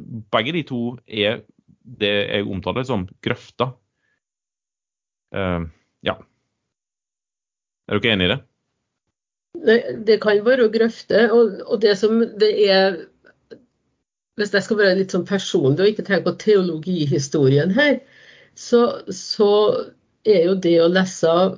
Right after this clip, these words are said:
Speaker 2: vers fjorten til tjue ganske, øh, personlig. Altså, jeg, jeg tenkte, når jeg leser denne teksten, det gang, det er fem gangene jeg har gått gravid,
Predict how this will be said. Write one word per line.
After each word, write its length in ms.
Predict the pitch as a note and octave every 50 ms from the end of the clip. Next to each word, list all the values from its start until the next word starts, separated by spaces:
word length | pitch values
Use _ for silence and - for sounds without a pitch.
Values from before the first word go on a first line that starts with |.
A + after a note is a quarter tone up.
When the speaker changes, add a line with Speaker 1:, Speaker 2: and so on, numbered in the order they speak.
| - _ -
Speaker 2:
vers 200 | G3 F3 D3 - -
fjorten 540 | - - A3 G#3+ - _ - D3 E3 F#3 F#3 - - _ _ _ -
til 160 | - G3 F3+
tjue 400 | F3+ - - A#3 G3+ E3 D3+ D3+ E3+ F3
ganske, 460 | A3 G#3+ F#3+ - - - F#3+ F3 F3+ G3 G3 - - - - - _ _ -
øh, 400 | - G#3 G#3+ G#3+ G#3 G#3 G3+ - - - - _ _ _ _ _ _ _ _ _ _ _ _ F#4+ - _ _ _ _ _ _ _ _ _ _ _ _ _ _ _ _ _ _ _ _ _ -
personlig. 840 | - A3 G#3+ - - A3+ F3 C3+ C3+ C3+ C3+ F3+ A3 C#4 E4 E4+ - - _ _ -
Altså, 320 | - A3+ A3+ A3 - A#3 A3+ A3+ A3+ A3+ A3 - - - _ -
jeg, 140 | A3 A3+ A3+ -
jeg 200 | - A#3+ B3+ B3+
tenkte, 480 | - A#3 G#3+ G3 G#3+ A#3 A#3 - - A#3
når 160 | B3+ B3+ B3
jeg 120 | A#3+ A#3
leser 380 | A3+ A3 G#3+ G#3+ A3 G#3+ - B3
denne 260 | A#3 A3+ A3+ F3+ E3+ -
teksten, 420 | A3 G#3 D3 - - - - A#3
det 140 | A3 A3+ A3 A#3
gang, 180 | A#3 A#3 A3 -
det 140 | G#3 G#3 G3
er 60 | -
fem 280 | - G#3 G3+ G3 G#3+ A3
gangene 400 | A#3 A#3 A3 F3 D#3+ D#3+ F3 F#3+
jeg 100 | G3 G3
har 120 | A3 G3 F#3
gått 200 | F#3+ F#3+ - -
gravid, 520 | A3+ A3+ A3+ G#3 G#3 B3 E4 F4+ D4+ -